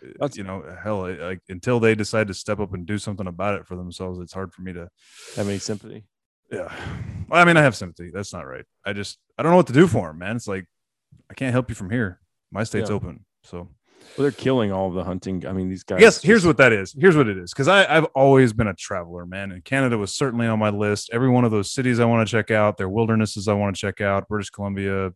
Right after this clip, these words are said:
Speaker 2: all of it, right? But I've come to grips during this last year with the idea that I may not get to travel anymore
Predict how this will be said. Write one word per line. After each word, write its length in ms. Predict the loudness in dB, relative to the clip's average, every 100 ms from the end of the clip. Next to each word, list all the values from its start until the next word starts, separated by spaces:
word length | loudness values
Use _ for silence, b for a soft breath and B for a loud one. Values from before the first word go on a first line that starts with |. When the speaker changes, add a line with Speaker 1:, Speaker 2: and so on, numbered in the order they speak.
| _ _
Speaker 2:
all 160 | -6 -6
of 80 | -8
it, 80 | -10
right? 180 | -10 -12 _ _ _ _ _ _ _ _ -2
But 240 | 0 0 0
I've 280 | 0 0
come 200 | 2 2
to 60 | 2
grips 420 | 2 0 0 -6
during 280 | -6 -4 -4
this 180 | -4 -4
last 300 | -4 -4 -8
year 160 | -10
with 140 | -10 -10
the 100 | -10
idea 320 | -10 -10 -10
that 120 | -6
I 60 | -4
may 160 | -2
not 180 | -2 -4
get 120 | -6
to 40 | -8
travel 300 | -6 -4 -6
anymore 320 | -12 -16 -20